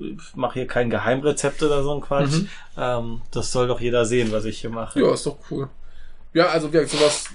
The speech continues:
Speaker 2: würde ich mir prinzipiell sofort, äh, angucken. Jo, aber
Speaker 1: Ja.
Speaker 2: nicht getan.
Speaker 1: Mhm.
Speaker 2: Was wir aber gesehen haben, war Trace of Breath.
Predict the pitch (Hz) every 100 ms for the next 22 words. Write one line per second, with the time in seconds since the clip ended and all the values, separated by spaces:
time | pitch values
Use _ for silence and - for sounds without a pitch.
0 | - - 165 151 160 156 - 160 - 160
1 | 143 139 135 139 139 117 131 151 156 -
2 | 143 143 - - - - - - - -
3 | - - - - - - 139 120 - -
4 | - - 117 117 110 - - - - 175
5 | 190 202 208 143 123 - - - - -
6 | 143 135 - 240 214 202 196 190 185 160
7 | 156 - 180 175 147 - - 143 226 277